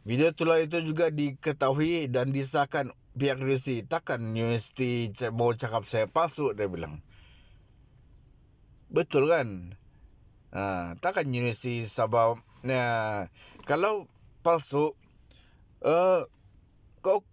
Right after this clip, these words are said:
kau cakaplah si, eh, U M S tu pun tipu, palsu juga.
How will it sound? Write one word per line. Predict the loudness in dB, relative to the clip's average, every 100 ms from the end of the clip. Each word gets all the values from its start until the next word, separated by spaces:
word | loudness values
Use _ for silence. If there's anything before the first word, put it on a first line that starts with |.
| _
kau | 0 0
cakaplah | 0 -2 0 2 2
si, | 0 0
eh, | 4 6 6 2
U | 2 2
M | 4
S | 0 0
tu | 2
pun | 2 2 -4 -14 -20 -20 -20 -20 -20 -20 -20 -20 -20 -20 -20 -20 -14 -6
tipu, | -4 2 4 2 -2 -4
palsu | 0 0 2 2
juga. | 4 4 2